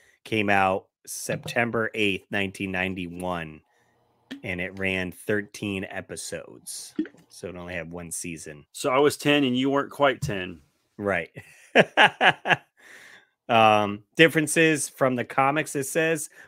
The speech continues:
Speaker 1: Most of the ideas from the comic book were used for the cartoon, with several major differences. The parallel universe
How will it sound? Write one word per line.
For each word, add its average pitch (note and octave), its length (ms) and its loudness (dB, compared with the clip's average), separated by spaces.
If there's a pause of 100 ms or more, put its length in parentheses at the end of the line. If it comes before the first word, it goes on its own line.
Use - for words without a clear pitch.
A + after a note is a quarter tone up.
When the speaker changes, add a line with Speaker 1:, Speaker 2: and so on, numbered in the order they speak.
Speaker 1:
Most D#3 200 4
of D#3 80 -4
the D3+ 120 6
ideas C#3+ 400 4
from B2+ 120 -4
the A#2+ 80 -4
comic C3+ 380 -2
book C3+ 180 -2
were A#2 60 -6
used A#2+ 460 -2
for E3 80 -4
the D#3 80 -4
cartoon, E3 560 0 (520)
with A2+ 160 -4
several A#2+ 440 0
major A2 400 -2
differences. F2+ 720 -8
The - 80 -16
parallel G2 580 -6
universe G2 680 -8